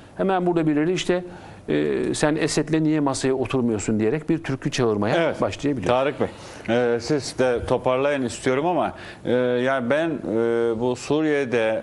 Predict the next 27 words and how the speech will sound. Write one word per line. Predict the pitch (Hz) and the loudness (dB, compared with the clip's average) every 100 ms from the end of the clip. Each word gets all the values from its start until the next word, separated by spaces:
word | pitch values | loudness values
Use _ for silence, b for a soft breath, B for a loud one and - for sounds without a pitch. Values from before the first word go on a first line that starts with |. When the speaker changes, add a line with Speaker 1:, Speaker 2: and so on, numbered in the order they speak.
| - | -8
Speaker 2:
Suriyelilerin | - 123 139 143 135 120 104 104 104 | -4 0 2 2 2 0 0 0 0
ya | 104 107 | 0 2
da | 120 104 | 0 0
bugün, | 104 123 131 127 117 - 57 76 | -2 0 0 0 -4 -8 -6 -2
e, | 104 104 104 104 | 0 2 0 0
mülteci | 107 117 113 123 131 | 0 -2 0 0 2
olarak | 123 117 117 - | 2 0 -2 -2
Türkiye | 131 117 127 113 | -2 0 0 2
başta | 113 110 127 | 0 0 0
olmak | 120 120 110 | 2 0 -2
üzere | 110 117 107 | 0 0 2
bölge | 113 113 123 | 0 0 0
ülkelerine | 117 120 113 117 117 | 0 0 2 0 0
gidenlerin | 107 113 110 113 107 95 - B B B | 0 0 2 0 0 -2 -8 B B B
hakikaten | 135 160 151 135 | 0 0 0 -2
Suriye'de | 123 143 139 131 127 | -2 0 0 2 2
yaşananları, | 120 117 131 123 123 123 117 110 | 0 0 0 0 0 2 2 2
yaşadıklarını | 113 113 131 117 127 - 127 131 123 135 | 0 0 0 0 -2 -2 0 2 0 0
anlatabildiklerini | 120 123 123 135 123 120 120 120 123 120 120 | 0 0 0 0 0 0 -2 0 0 0 -2
düşünüyor | 110 117 107 90 | -4 -2 0 -2
musunuz? | 85 - 92 110 | -4 -6 -2 0
Benim | 127 120 - B B | 0 -2 -6 B B
en | 131 139 | -2 0
önem | 120 113 113 | 0 0 0
verdiğim | 113 107 113 | 0 0 -4
konu | 110 120 127 | -2 0 0
bu. | 101 | 0